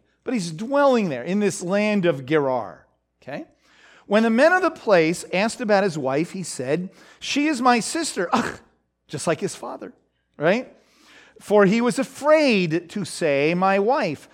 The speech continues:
thinking the men of the place might kill me on account of Rebekah, for she is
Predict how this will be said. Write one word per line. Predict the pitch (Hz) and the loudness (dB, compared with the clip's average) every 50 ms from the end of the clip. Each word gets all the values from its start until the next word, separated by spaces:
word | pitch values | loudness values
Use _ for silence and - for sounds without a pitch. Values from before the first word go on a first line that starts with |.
| _ - _ | _ -20 _
thinking | _ - - 269 359 427 - 277 190 185 185 202 214 202 | _ -10 -8 -8 -6 -6 -2 0 0 0 0 0 0 0
the | 214 220 | 0 0
men | 208 202 202 208 214 233 240 254 254 | 0 2 2 2 2 2 2 0 0
of | 254 254 247 - - - 208 214 208 196 | 0 -2 -2 -2 2 4 4 4 4 2
the | 208 | -4
place | - - - 180 165 160 165 180 170 - - - - _ - | -6 -4 -2 2 2 2 2 0 -4 -10 -18 -20 -20 _ -2
might | 196 196 202 208 208 190 | 0 2 2 2 0 -4
kill | - - - 311 359 339 330 | -8 -6 -2 0 0 0 0
me | 247 190 185 190 208 | 0 0 0 0 0
on | 202 190 | 0 0
account | 196 202 - - 170 170 165 | -2 -2 -4 -4 -4 -2 -2
of | 139 | -2
Rebekah, | 170 196 170 151 151 143 147 175 156 | -2 -2 0 2 0 0 0 -2 -6
for | - - 175 160 | -4 -4 -6 -6
she | - - - 196 185 185 185 | -6 -8 -10 -8 -8 -8 -6
is | - 165 147 151 151 151 147 143 139 - | -4 -4 -2 -2 -2 -2 -4 -6 -10 -14